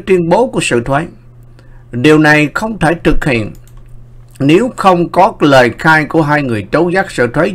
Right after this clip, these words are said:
dũng cảm, đó là Gary Shapley và Joseph Zingler. Whistleblower là người được thổi ra những thông tin này. Người Mỹ nên hoan nghênh những người đàn ông vì lòng dũng cảm vì sự vạch trần sự thật của họ.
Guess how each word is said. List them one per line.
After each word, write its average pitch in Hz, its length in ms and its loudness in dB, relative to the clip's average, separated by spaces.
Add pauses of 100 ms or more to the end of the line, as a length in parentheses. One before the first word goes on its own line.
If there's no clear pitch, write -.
dũng 131 160 -4
cảm, 110 360 -6 (720)
đó 180 140 4
là 165 120 4 (120)
Gary 147 420 2
Shapley 139 640 0
và 110 280 2 (100)
Joseph 156 460 -2
Zingler. 127 440 -2 (1040)
Whistleblower 160 840 4
là 151 80 2
người 131 300 4
được 117 200 -2
thổi 131 300 2
ra 165 220 4
những 151 220 -6
thông 139 180 -4
tin 139 240 -6
này. 95 140 -4 (1080)
Người 156 300 2
Mỹ 151 260 2
nên 240 120 -2
hoan 202 300 0
nghênh 202 180 -2
những 202 140 -4
người 147 140 2
đàn 135 200 0
ông 180 340 0
vì 131 80 -4
lòng 139 300 0
dũng 156 260 -6
cảm 156 280 -2
vì 175 140 -2 (100)
sự 131 200 -6
vạch 120 300 -6
trần 117 300 0
sự - 160 -8
thật 107 200 -4
của 143 140 -2
họ. 101 220 0